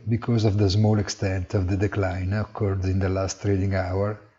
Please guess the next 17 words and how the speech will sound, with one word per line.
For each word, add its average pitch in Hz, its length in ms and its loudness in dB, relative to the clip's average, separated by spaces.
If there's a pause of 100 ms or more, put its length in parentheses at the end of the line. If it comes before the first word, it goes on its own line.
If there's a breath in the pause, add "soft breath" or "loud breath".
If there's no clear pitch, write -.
(380 soft breath)
and 117 140 4
sparked - 480 0
by 95 180 0
doubts 95 480 -2 (260)
about 101 320 2
the 104 80 -2
size 95 520 -2 (160)
of 104 140 -2
the 104 80 0
new 107 140 0
stimulus 101 480 -2
plan 95 520 -4
proposed 98 500 -4
by 101 120 0
the 95 100 -2
Biden 92 500 -2
administration. 95 920 -6